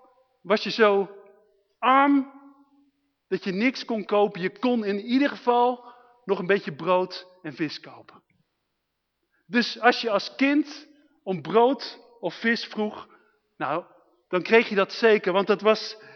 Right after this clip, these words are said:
het minste wat je als vader kon geven. En weet je hoe het, het brood er in die tijd uitzag? Zo, ja, het is verschrikkelijk, dat licht hier. Moet echt een nieuwe bierman, jongens.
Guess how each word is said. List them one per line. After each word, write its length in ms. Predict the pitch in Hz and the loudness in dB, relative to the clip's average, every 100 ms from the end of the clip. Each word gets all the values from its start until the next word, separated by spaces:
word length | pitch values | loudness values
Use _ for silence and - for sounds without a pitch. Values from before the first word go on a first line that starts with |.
| - _ | -20 _
het 140 | - 180 | -4 2
minste 440 | 269 320 294 - | 6 6 4 0
wat 220 | 202 226 | 0 2
je 80 | 226 | 0
als 220 | 214 - | -4 -4
vader 520 | - 233 226 214 202 - - _ _ _ _ | -4 -2 -2 -2 -4 -8 -20 _ _ _ _
kon 180 | 208 - | -6 -4
geven. 480 | 208 180 147 117 - _ _ _ _ _ _ - - - | 0 0 -2 -8 -20 _ _ _ _ _ _ -20 -20 -8
En 100 | 196 | 4
weet 180 | 202 247 | 4 4
je 60 | 233 | 2
hoe 120 | 247 | 0
het, 200 | 220 - | -2 -4
het 180 | 233 156 | -4 -2
brood 320 | 185 262 277 | 6 8 8
er 60 | 247 | -2
in 100 | 220 | 0
die 180 | 254 | 0
tijd 300 | 240 233 220 | 4 4 4
uitzag? 680 | 226 240 240 - 247 269 - - _ _ _ _ _ _ _ _ _ _ _ _ _ _ _ _ _ - - | 4 2 2 0 0 0 -10 -20 _ _ _ _ _ _ _ _ _ _ _ _ _ _ _ _ _ -20 -4
Zo, 220 | 190 139 | -2 0
ja, 140 | 143 | 0
het 140 | 160 - - _ _ _ _ _ | -2 -6 -20 _ _ _ _ _
is 100 | - | -20
verschrikkelijk, 480 | - - 170 - 139 | -18 -10 -10 -8 -10
dat 120 | 151 | -10
licht 300 | 143 151 - | -6 -6 -6
hier. 320 | 147 135 131 _ _ _ _ - | -8 -8 -8 _ _ _ _ -20
Moet 180 | 147 | -10
echt 180 | 160 147 | -8 -8
een 60 | 147 | -8
nieuwe 200 | 143 127 | -8 -8
bierman, 320 | 123 120 117 | -10 -10 -10
jongens. 380 | 113 117 - | -12 -14 -18